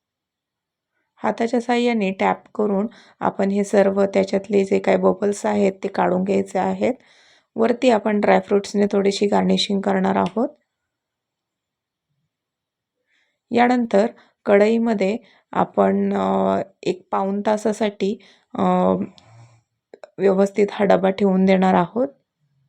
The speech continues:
तर इथे तुम्ही पाहू शकता आपला केक खूप छान पद्धतीने तयार झालेला आहे. आपला डब्याला देखील चिपकलेला नाही आहे.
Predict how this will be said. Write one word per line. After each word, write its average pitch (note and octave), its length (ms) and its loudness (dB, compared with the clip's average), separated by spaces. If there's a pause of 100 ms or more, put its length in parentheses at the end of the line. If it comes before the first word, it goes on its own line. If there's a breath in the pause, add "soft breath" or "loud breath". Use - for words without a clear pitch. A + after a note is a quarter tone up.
(1500)
तर A#3 40 -2
इथे A#3 320 2
तुम्ही B3 220 -2
पाहू A3+ 280 0
शकता A3 340 -4
आपला F#3+ 240 -2
केक F#3+ 340 -4
खूप - 340 -10
छान G#3+ 200 -2
पद्धतीने A3 640 -2
तयार G#3+ 240 2
झालेला G#3 420 2
आहे. G#3 360 0 (540 loud breath)
आपला G#3+ 360 0
डब्याला G#3 380 2
देखील G#3+ 360 -2
चिपकलेला G#3 680 0
नाही G#3 300 4
आहे. G#3 160 4